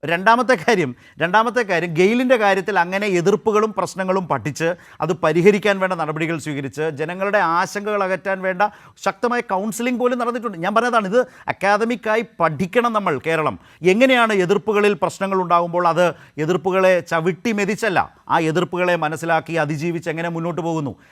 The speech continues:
രണ്ടാമത്തെ ഒരു കാര്യം കൂടി, ഞാൻ ശ്രീ അനിൽകുമാറിലേക്ക് പോയി, അല്പം ദീർഘിപ്പി-, ദീർഘി-, നമ്മൾ സംസാരിച്ച ദീർഘമായി പോയി എന്ന് എനിക്ക് മനസ്സിലായി. ഇപ്പോൾ ദേശീയപാതാ വികസനത്തിന് ഭൂമി എടുത്തതിൽ സാറ് പറഞ്ഞ പോലെ നമ്മളെല്ലാവരും കരുതിക്കൊണ്ടിരുന്നത് യു പി എ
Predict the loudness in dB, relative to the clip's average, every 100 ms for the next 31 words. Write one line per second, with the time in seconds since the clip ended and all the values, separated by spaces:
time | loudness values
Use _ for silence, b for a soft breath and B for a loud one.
0 | b 2 2 2 2 2 2 0 -2 0
1 | -2 -2 -2 -2 0 0 0 0 -2 -2
2 | -6 -6 -4 -4 -6 -6 -8 -8 -12 _
3 | -8 -6 -6 -10 -8 -8 -6 -8 -2 2
4 | 0 0 B -10 -2 -2 0 -2 0 0
5 | -2 0 -2 -2 -2 -2 0 -2 -2 B
6 | B 4 6 6 4 4 4 2 0 -2
7 | -4 -4 -4 -2 -2 -2 0 0 -2 -4
8 | 0 2 4 2 2 0 0 0 0 0
9 | 2 2 4 2 -2 -6 -2 -2 -2 -2
10 | -2 -2 -2 -4 B B -2 0 0